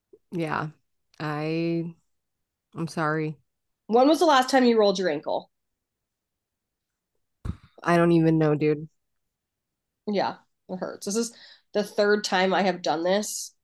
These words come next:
Speaker 2: getting the mail. Not here, just in general. I did it once at Jenny's house. I did it once at our old townhouse, and now I've done it here. And it's been the same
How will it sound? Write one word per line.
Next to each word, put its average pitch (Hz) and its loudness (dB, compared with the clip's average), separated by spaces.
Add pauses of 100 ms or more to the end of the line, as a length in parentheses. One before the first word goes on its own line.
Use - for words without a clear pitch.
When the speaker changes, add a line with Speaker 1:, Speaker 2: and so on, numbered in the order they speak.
(340)
Speaker 2:
getting 180 0
the 175 0
mail. 156 -2 (300)
Not 214 2
here, 190 0
just 190 -4
in 202 -2
general. 160 -4 (320)
I 185 -2
did 190 2
it 165 0
once 202 2
at 277 -4
Jenny's 226 2
house. 226 0 (360)
I 180 -6
did 185 -4
it - -2
once 190 0
at 226 2
our 220 4
old 202 2
townhouse, 175 -4
and 170 -4
now 175 -4
I've 180 -2
done 175 -2
it 170 -4
here. 165 -2 (1300)
And 175 -2
it's 170 -8
been 208 0
the 190 0
same 220 4